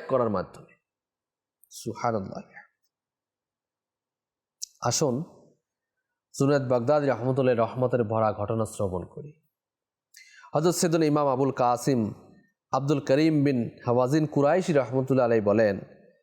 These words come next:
"আমি ওস্তাদ আবু আলী দাক্কাক রহমতুল্লাহ আলাইহিকে বলতে শুনেছি, সৈয়দনা আহমদ জুরাইরি রহমতুল্লাহ আলাইহি এবং সৈয়দনা জুনায়েদ বাগদাদী রহমতুল্লাহ আলাইহিকে স্বপ্নে দেখে তার অবস্থা সম্পর্কে জিজ্ঞাসা করলেন। তিনি বললেন, 'আমার জ্ঞান গরিমা আমার কোনোই উপকারে আসেনি,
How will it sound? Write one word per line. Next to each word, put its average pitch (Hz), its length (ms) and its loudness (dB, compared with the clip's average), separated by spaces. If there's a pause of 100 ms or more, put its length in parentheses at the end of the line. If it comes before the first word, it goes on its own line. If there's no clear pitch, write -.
(260)
"আমি 156 160 2
ওস্তাদ 165 420 0
আবু 160 220 2
আলী 156 140 2
দাক্কাক 185 520 0
রহমতুল্লাহ 147 480 2
আলাইহিকে 131 260 2
বলতে 120 340 0
শুনেছি, - 680 -2 (440)
সৈয়দনা 160 340 0
আহমদ 156 380 0
জুরাইরি 143 540 4
রহমতুল্লাহ 143 520 2
আলাইহি 120 420 0 (380)
এবং 131 280 2
সৈয়দনা 143 340 2
জুনায়েদ 135 440 0
বাগদাদী 139 440 0
রহমতুল্লাহ 147 500 2
আলাইহিকে 131 340 2
স্বপ্নে 147 400 0
দেখে 170 200 0
তার 147 140 4
অবস্থা 156 360 0
সম্পর্কে 180 420 0
জিজ্ঞাসা 180 380 2
করলেন। 156 420 2 (400)
তিনি 143 160 4
বললেন, 123 500 2 (520)
'আমার 131 480 0
জ্ঞান 233 480 2
গরিমা 202 440 4
আমার 151 240 2
কোনোই 196 480 2
উপকারে 170 440 2
আসেনি, 147 720 2